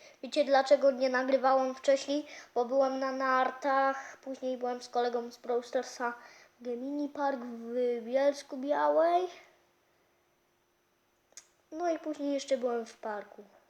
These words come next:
w, w, w Bielsku Białej. Łapkujcie i subskrybujcie. I papa. A, i ten Emerald, co wam mówiłam, brat i siostra odcinek, to, to nie jest moje przywitanie.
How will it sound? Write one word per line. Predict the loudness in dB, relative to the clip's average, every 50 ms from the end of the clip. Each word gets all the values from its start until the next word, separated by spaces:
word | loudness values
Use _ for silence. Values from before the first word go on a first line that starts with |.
| _ _ _
w, | -20
w, | -18 -18 -16 -14 -12 -12 -14 -14 -16 -14 -12 -10 -8 -8 -10 -10 -10
w |
Bielsku | -8 -6 -6 -6 -8 -10 -14 -12
Białej. | -8 -6 -6 -6 -6 -6 -8 -10 -12 -16 -20 -20 -20 -18 -16 -16 -16 -16 -16 -18 -20 -20 -20 -20 -20 -20 -20 _ _ _ -6
Łapkujcie | -4 -4 -4 -4 -2 0 0 2 0 0 2 6 6 6 6
i | 4 0
subskrybujcie. | -6 -6 -8 -10 -10 -8 -6 -6 -4 -4 -6 -10 -12 -10 -6 -6 -6 -6 -6 -8
I | -10 -8
papa. | -2 0 2 2 2 2 0 -2 -2 -2 -6 -14 -18 -20 _ _ _ -20 _ _ _ _ _ _ _ _ _ _ _ _ _ -20 -16 -6 -2
A, | 0 0 0 0 -2
i | -8 -4 0
ten | 2 2 2 2 -2 -4 -4
Emerald, | -2 2 6 8 8 10 10 10 8 10 10 12 12 12 10 8 2 -10 -6 0
co | 2 2 4
wam | 4 2 0 2
mówiłam, | 2 0 0 0 0 2 2 2 2 2
brat | 0 0 0 0 -4
i | -6
siostra | -4 -2 -2 -2 -2 -4 -6 -4 -4 -4
odcinek, | -4 -6 -10 -14 -12 -8 -4 -2 -2 -2 -4 -6 -12 -18 _ _ -20 -20 -20 -20 -20 -20 _ -6
to, | -4 0
to | 2 2
nie | 4 4 4
jest | 2 2 -2
moje | -4 -4 -4 -6
przywitanie. | -6 -8 -12 -12 -12 -12 -12 -10 -10 -10 -10 -12 -14